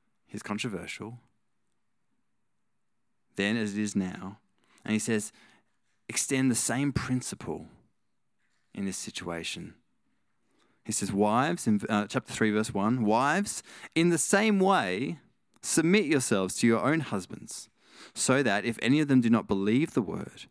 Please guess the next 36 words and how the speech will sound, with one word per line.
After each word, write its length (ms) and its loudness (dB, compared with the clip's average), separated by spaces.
they 160 4
may 160 4
be 120 2
won 360 2
over 320 -4
without 420 -2
words 600 -14
by 160 2
the 80 -4
behavior 640 0
of 180 -2
their 160 2
wives 680 -6
when 160 4
they 100 2
see 200 0
the 100 0
purity 680 -2
and 240 0
reverence 720 -4
of 200 -10
your 160 -4
lives." 760 -12
Okay, 220 0
so 140 -4
straight 260 0
up, 140 -4
let's 160 -8
deal 180 2
with 180 -2
the 200 -6
elephant 340 -6
in 80 -4
the 80 -4
room 240 2
here. 400 -8